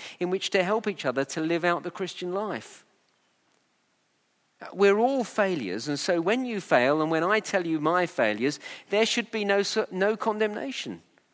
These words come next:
As forgiven people, we should be able to be a community of grace and loving support. And that's exactly what we need when it comes to supporting one another.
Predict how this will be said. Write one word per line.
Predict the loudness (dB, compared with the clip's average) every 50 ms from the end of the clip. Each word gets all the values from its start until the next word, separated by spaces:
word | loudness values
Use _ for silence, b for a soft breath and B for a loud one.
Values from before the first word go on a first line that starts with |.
| _ _ _ _ _ _ _ _ _ _ _ _ _ _ _ _ _ _ _ _ _ _ -2
As | 0 0 0 0
forgiven | 0 -2 -2 0 0 0 0 0 -4 -2
people, | 0 0 0 0 0 -2
we | -2 -2 -2
should | -2 -2 0
be | 2 2
able | 2 4 2 0
to | 0 0 -2 0
be | 2 2 2
a | 2 0
community | 0 -2 0 0 0 0 0 0 -2
of | -2 -2 -2
grace | -2 0 2 2 2 0 -2 -2 -4
and | -2 0 2
loving | 2 2 2 0 -4
support. | -4 -4 -6 -6 -4 -4 -2 0 0 0 -2 -4 -10 -18 B B B B B B B B B B B
And | -2 0 2
that's | 2 2 2 0
exactly | -4 -4 -4 -2 0 2 2 2 0 -4 -6 -2
what | 0 0 0 0
we | 0 -2
need | -2 0 -2 -2 -2 -4 -4 -2
when | -2 -2 -2
it | -4 -4
comes | -4 -4 -4 -4 -4
to | -6 -6
supporting | -6 -6 -8 -6 -4 -4 -4 -4 -4 -4 -4 -4
one | -2 -4 -4 -4
another. | -6 -8 -8 -12 -14 -16 -18 -20